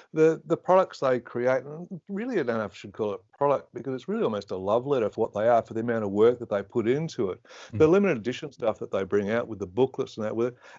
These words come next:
Speaker 1: it, it's truly a work of art. It's, mm, you know, well, there's a lot of companies out there that are producing media and bringing it
Speaker 2: Mm.
Speaker 1: out to us. A lot of companies that are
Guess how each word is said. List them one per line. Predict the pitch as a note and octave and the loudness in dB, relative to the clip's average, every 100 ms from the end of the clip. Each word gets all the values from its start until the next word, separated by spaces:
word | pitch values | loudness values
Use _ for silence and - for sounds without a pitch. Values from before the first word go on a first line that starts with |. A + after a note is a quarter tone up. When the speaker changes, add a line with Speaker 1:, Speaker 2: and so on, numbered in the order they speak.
| _ | _
Speaker 1:
it, | A3 G#3 | -6 -6
it's | - A#3 - - - - | -6 -6 -8 -16 -18 -2
truly | A3+ B3+ D3 | 2 6 4
a | |
work | G2 G2 - | 4 2 0
of | - | -8
art. | - A2+ E3+ D#3 F2 | -4 0 0 -2 -4
It's, | - C#3 - - _ _ _ _ _ | -8 -8 -10 -20 _ _ _ _ _
mm, | C#3 C3 C3+ C3 - - - | -8 -8 -8 -12 -18 -20 -16
you | D3 D3+ | -6 -2
know, | A#2+ A2+ B2 - - _ | 2 4 2 0 -18 _
well, | G#3 | 6
there's | G3 F#3+ | 6 8
a | |
lot | G3+ G#3 A3 | 6 6 4
of | F#3 - | 2 -2
companies | - D3 D3+ C#3+ A#2+ | -4 -2 -2 -2 0
out | A#2+ | 0
there | A#2+ A#2 | 0 -2
that | A#2 | -2
are | A2 | -2
producing | A2 G#2+ A2+ A#2+ A#2 A2 G2+ | -4 -4 -2 -2 -4 -6 -4
media | G#2 G#2+ G#2+ | -4 -2 -2
and | G#2 | -2
bringing | A2+ A#2 G#2+ | -2 2 2
it | G2+ | 2
Speaker 2:
Mm. | G#2+ | 0
Speaker 1:
out | A2 | -2
to | - G#2+ | -4 -4
us. | G2 - - | -4 -8 -12
A | |
lot | C3 D#3+ | 0 2
of | D3 | 2
companies | - A#2 B2+ A2+ A2 | -2 -6 -4 -8 -6
that | G#2 | -4
are | G#2 | -4